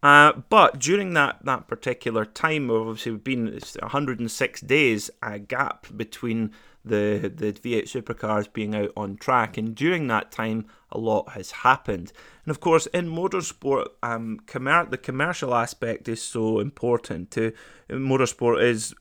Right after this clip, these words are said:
such an expensive sport, um, to, to run, and running a race team is just an incredibly expensive endeavour.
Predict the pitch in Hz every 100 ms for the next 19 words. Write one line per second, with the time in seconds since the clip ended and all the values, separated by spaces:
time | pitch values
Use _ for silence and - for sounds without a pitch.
0 | - - - - 76 - 123 - - 127
1 | 123 117 101 - - 135 127 - - 139
2 | 113 98 - 101 101 98 - 98 101 127
3 | 147 135 - _ - 117 127 127 107 101
4 | 107 104 - 98 85 - 101 87 104 101
5 | - 113 110 101 98 92 - 101 101 -
6 | 92 90 - 120 107 -